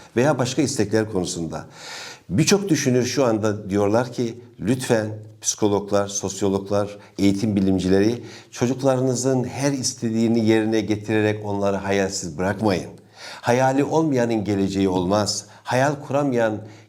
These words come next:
gelecekte başarıya ulaşması mümkün değildir." Eğer çocuklarınızı, çocuklarımızı bu toplumun geleceği olan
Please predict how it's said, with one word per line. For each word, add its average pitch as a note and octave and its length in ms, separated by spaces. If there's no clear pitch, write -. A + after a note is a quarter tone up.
gelecekte G#2 760
başarıya A2 580
ulaşması G2+ 460
mümkün F#2+ 440
değildir." G#2+ 600
Eğer D3 260
çocuklarınızı, A#2 1080
çocuklarımızı G#2+ 840
bu F#3+ 140
toplumun D3+ 540
geleceği A#2 480
olan A2+ 360